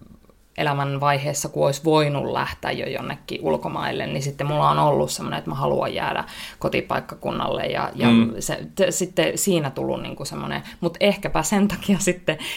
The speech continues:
Speaker 1: sit kun on kehittynyt ja on saanut itsestään enemmän otetta ja mi-, niin kun jotenkin päässyt siihen, että, että mitä mun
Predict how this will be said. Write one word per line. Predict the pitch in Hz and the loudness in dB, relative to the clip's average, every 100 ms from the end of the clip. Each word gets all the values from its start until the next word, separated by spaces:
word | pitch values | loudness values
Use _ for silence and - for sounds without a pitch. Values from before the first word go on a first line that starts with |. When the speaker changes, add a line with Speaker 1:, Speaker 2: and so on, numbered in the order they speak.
| - | -2
Speaker 1:
sit | 180 - | -2 0
kun | 160 - | -2 2
on | 175 165 147 143 - - - - - | 4 4 0 -6 -12 -20 -20 -8 2
kehittynyt | 175 156 - 151 143 139 - _ - | 4 4 0 -2 0 -4 -8 _ -2
ja | 147 135 139 | 4 4 4
on | 147 143 143 143 - _ - - 151 | 0 0 0 -4 -6 _ -18 -12 -4
saanut | - 147 143 139 - - _ _ 156 | 0 2 4 2 -2 -12 _ _ -2
itsestään | 147 143 - 143 143 | 2 2 0 0 0
enemmän | 143 139 - | 0 0 0
otetta | 151 143 139 - | 2 0 0 -2
ja | 139 | 0
mi-, | 143 147 - 147 | 0 -2 -4 -4
niin | 147 139 | -2 -2
kun | 143 143 | -2 0
jotenkin | 143 196 208 170 - | 0 2 2 0 2
päässyt | 151 143 - 139 | 2 2 0 -4
siihen, | - 135 131 | -2 0 0
että, | 131 - 139 - | -4 -2 -4 -2
että | 120 - - - - - - - - | -6 -4 -8 -8 -12 -14 -14 -12 0
mitä | 151 139 131 | 2 4 4
mun | 131 131 131 | 2 2 -2